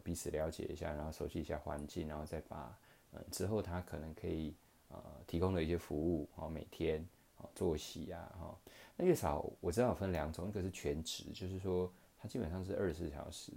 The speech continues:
一整天，哈，其实就住在你家，哈，那，那你就可能要准备一个房间给他，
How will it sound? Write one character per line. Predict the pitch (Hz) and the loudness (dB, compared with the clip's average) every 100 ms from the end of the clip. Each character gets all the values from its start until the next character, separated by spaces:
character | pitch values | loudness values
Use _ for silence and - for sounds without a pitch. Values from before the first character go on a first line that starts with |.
| 85 | -10
一 | - | -6
整 | 101 - - | -4 -4 -6
天， | - 76 76 78 98 - | -4 0 0 -4 -12 -18
哈， | - - - - - | -14 -14 -14 -18 -6
其 | 82 | 0
实 | |
就 | 80 | 2
住 | 90 87 | 2 2
在 | 80 | 0
你 | 71 80 | -2 -8
家， | - 82 - - | -8 -8 -10 -18
哈， | - | -8
那， | 85 98 | 0 2
那 | 98 | 4
你 | 80 | 2
就 | 71 87 | 4 2
可 | 78 - | 2 -2
能 | 73 | -2
要 | |
准 | 78 76 | -2 -2
备 | 78 76 | 0 0
一 | |
个 | 73 | 0
房 | 73 69 | -2 -4
间 | 82 78 | -2 -2
给 | 76 - | -2 -6
他， | - | -6